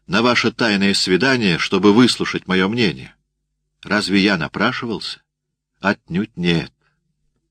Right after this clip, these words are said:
У меня нет ни малейшей охоты беседовать по душам с такими контрреволюционерами, как Робеспьер и вы. Впрочем, ни вы, ни Робеспьер меня не поняли. Где же здесь государственные мужи?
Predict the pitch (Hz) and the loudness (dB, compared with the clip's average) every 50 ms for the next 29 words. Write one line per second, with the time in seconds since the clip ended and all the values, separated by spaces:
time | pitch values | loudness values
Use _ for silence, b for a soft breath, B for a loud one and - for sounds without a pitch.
0 | _ _ _ _ _ _ _ _ _ _ _ B B B B B B B - 95 | _ _ _ _ _ _ _ _ _ _ _ B B B B B B B -2 0
1 | 101 113 120 143 156 165 175 185 175 - 151 147 151 156 175 196 190 - - 170 | 2 4 4 4 4 6 4 4 4 2 2 2 6 8 8 8 8 8 6 4
2 | 160 156 - 180 185 170 156 139 117 127 120 - 156 160 143 143 131 120 - - | 2 2 4 4 4 4 4 4 2 2 2 2 2 4 4 4 2 2 2 0
3 | 107 104 104 - - 190 170 147 190 B B B B B B B - - - - | -2 0 0 2 2 2 2 2 0 B B B B B B B -6 -4 0 2
4 | 117 113 - 165 160 147 135 - 139 131 113 110 120 120 123 123 127 - 131 123 | 0 2 4 2 2 4 2 2 2 2 2 2 4 6 6 4 4 2 2 2
5 | 147 170 175 156 143 139 131 - 120 - - 104 104 110 104 - - - 101 131 | 2 4 4 4 4 2 0 0 -2 0 0 2 2 2 2 0 -2 0 2 4
6 | 135 123 131 120 107 82 - - _ _ _ _ _ _ _ _ _ _ _ _ | 6 6 6 6 4 2 0 -4 _ _ _ _ _ _ _ _ _ _ _ _
7 | _ _ - 139 190 175 - - 127 101 98 107 120 120 117 151 170 156 135 117 | _ _ -2 0 0 0 0 0 -2 0 2 2 4 6 8 8 8 8 6 2
8 | 104 98 90 92 - - - - 117 165 156 139 117 - - _ _ _ _ _ | 0 0 0 -2 -4 -4 -2 0 2 2 2 2 0 -6 -14 _ _ _ _ _
9 | _ _ _ - 98 95 107 113 104 92 82 - - 98 98 92 82 73 65 64 | _ _ _ -2 0 2 2 0 0 0 -2 -2 0 0 0 0 0 -4 -6 -8
10 | - - _ _ _ _ _ _ _ _ _ - 80 73 - 135 160 - 143 139 | -12 -16 _ _ _ _ _ _ _ _ _ -16 -4 2 4 4 4 4 2 -2
11 | 117 - 78 107 127 120 107 - - - b b b b b b b - - 92 | -4 -2 2 4 4 4 2 0 -6 -10 b b b b b b b -6 -4 -2
12 | 90 - 101 90 101 104 95 - - - 87 82 80 80 80 78 78 78 71 76 | -2 0 0 0 0 0 0 -2 -6 -6 -6 -4 -2 -2 -4 -2 -4 -6 -4 -2
13 | 82 76 69 | -2 -2 -4